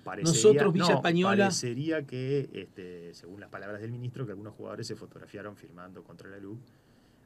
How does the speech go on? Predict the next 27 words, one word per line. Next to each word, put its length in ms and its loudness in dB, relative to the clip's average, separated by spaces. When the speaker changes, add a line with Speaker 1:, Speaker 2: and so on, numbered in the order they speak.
Speaker 1:
A 120 -6
mi 160 -4
modo 320 -2
de 80 -4
ver, 260 -6
eso 180 -6
no 120 -6
es 140 -4
una 120 -16
participación 640 -20
político-partidaria, 800 -20
porque 180 -8
si 100 -8
nosotros 360 -6
recordamos 800 -6
el 160 -10
inicio 520 -2
de 140 -8
la, 160 -14
de 80 -18
la 420 -20
juntada 340 0
de 60 2
firmas 640 -6
de 80 -20
la 80 -20
luc, 220 2